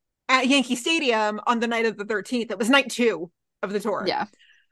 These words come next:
Speaker 1: It was really fun.
Speaker 2: I'm so glad you guys had fun.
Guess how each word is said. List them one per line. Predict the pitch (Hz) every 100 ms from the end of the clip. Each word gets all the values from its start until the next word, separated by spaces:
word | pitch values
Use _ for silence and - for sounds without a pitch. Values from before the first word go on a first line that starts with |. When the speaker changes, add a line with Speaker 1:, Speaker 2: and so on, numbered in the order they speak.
| _ _ _ -
Speaker 1:
It | 202
was | 349 -
really | 392 403
fun. | - 302 403 381 247 233 _ _ _ _ _ _ _
Speaker 2:
I'm | 214 214
so | - 208
glad | - -
you | 196
guys | 196 202
had | 202 -
fun. | 202 202